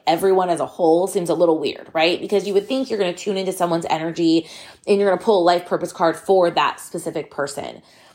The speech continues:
The Healing Angels I understood because that's so, you know, um, broad and we can all use Healing Angels in some capacity. But the Life Purpose one, I'm like, "God, that's kinda weird."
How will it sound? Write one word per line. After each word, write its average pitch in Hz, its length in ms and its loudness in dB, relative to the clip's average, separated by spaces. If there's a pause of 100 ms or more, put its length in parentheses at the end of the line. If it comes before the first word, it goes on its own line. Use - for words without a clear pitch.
(140)
The 233 100 6
Healing 330 360 4
Angels 190 300 2
I 170 120 4
understood 147 500 -4
because 202 220 -4
that's 240 420 0
so, 180 500 2
you 190 120 -4
know, 147 340 -2 (360)
um, 156 300 2
broad 165 420 2
and 170 120 -2
we 170 80 0
can 180 100 0
all 160 140 2
use 156 200 -2
Healing 139 260 -2
Angels 143 500 -4
in 151 160 -8
some 147 260 -2
capacity. 147 760 -4 (720)
But 214 140 2
the 202 80 0
Life 208 260 2
Purpose 330 280 0
one, 180 120 2
I'm 165 80 -2
like, 165 160 -4
"God, 196 140 0
that's 180 200 -2
kinda 165 200 -8
weird." 220 400 2